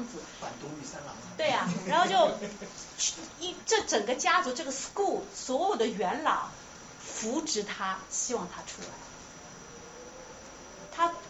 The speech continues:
Speaker 1: 就是，哪怕他，就是他，但是他，他自己也喜欢，然后这就，这，这，这一代就立住了。然后他立住了以后，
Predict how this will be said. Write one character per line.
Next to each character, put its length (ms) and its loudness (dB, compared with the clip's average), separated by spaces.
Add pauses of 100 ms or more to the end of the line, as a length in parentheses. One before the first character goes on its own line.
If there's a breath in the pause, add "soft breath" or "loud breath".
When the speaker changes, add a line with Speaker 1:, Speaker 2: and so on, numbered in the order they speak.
Speaker 1:
就 120 -2
是， 160 0 (360)
哪 140 6
怕 120 4
他， 360 6 (280)
就 140 0
是 180 0 (500)
他， 440 6 (1700)
但 140 6
是 100 0
他， 140 2
他 100 2
自 140 0
己 180 0 (140)
也 160 0
喜 320 -6 (100)
欢， 140 -2
然 80 0
后 80 0
这 100 -4
就， 200 -2
这， 260 -4
这， 160 -6
这 160 -2
一 100 -2
代 200 0
就 120 0
立 200 -2
住 200 -4
了。 140 -6 (240)
然 100 4
后 200 6 (180)
他 300 8
立 180 10
住 140 2
了 80 6
以 80 0
后， 320 4